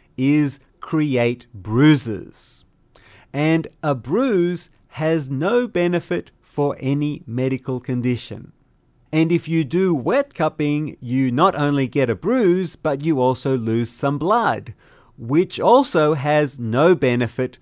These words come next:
for any condition. Plus, you get the added risk of infection from all those wounds. So, cupping is a treatment that has no possible benefit,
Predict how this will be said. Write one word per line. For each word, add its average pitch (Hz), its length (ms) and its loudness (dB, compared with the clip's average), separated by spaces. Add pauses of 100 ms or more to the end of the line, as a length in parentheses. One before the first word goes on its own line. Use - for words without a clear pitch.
for 131 300 -2
any 120 260 -2
condition. 143 760 -4 (960)
Plus, 233 480 2
you 175 180 -4
get 165 260 -2
the - 240 -8
added 190 380 2
risk 143 320 0
of 147 120 -2
infection 156 720 -2
from 143 220 -4
all 123 180 0
those 131 300 0
wounds. 160 640 -2 (160)
So, 226 500 2
cupping 180 640 -2
is 160 360 2
a 127 60 0
treatment 160 600 -2
that 135 160 0
has 139 420 0
no 123 500 4
possible 139 580 -2
benefit, 196 640 -4